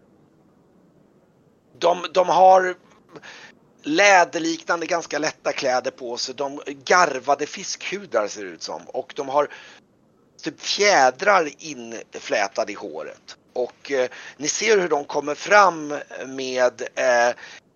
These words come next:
de har alla en mängd pinnar i händerna. Och de kommer direkt upp mot er och ni ser på de här pinnarna att de har någon, det är någon slags maträtt på dem. Så de kommer direkt upp mot eran läktare och de börjar liksom gå förbi och ni ser på nära håll att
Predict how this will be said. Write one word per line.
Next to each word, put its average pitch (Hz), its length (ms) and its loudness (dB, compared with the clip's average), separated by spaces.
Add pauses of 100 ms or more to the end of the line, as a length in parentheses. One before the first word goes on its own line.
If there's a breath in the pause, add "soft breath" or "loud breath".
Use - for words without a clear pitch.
(240)
de 160 200 -2
har 180 80 6
alla 185 340 8
en 185 140 -4
mängd 147 340 -10
pinnar 226 500 -4
i - 40 -6
händerna. 73 500 -12 (460)
Och 135 100 -8
de 151 140 -4
kommer 196 240 -4
direkt 175 400 -4
upp 127 160 -8
mot 135 180 -8
er 123 80 -4
och 127 60 -8
ni 151 100 -10
ser 233 440 2
på 208 100 -2
de 165 80 2
här 135 60 2
pinnarna 120 280 -6
att 120 80 -8
de 135 120 -8
har 156 300 4
någon, 147 220 -6 (380 loud breath)
det 156 100 -4
är 165 40 -6
någon 180 120 -4
slags - 520 -2 (180 loud breath)
maträtt 175 680 0
på 87 180 -8
dem. 50 180 -12 (600)
Så - 160 -6
de 165 140 -2
kommer 202 220 -2
direkt 170 320 -4
upp 220 160 -2
mot 170 180 -6
eran 135 220 2
läktare 117 540 0
och 139 180 -6
de 151 200 -2
börjar 175 340 4
liksom 135 240 -4
gå 135 100 -10
förbi 127 380 -10
och 127 40 -10
ni 143 80 -8
ser 185 200 0
på 151 140 -4
nära 139 260 2
håll 139 320 0
att 127 200 -2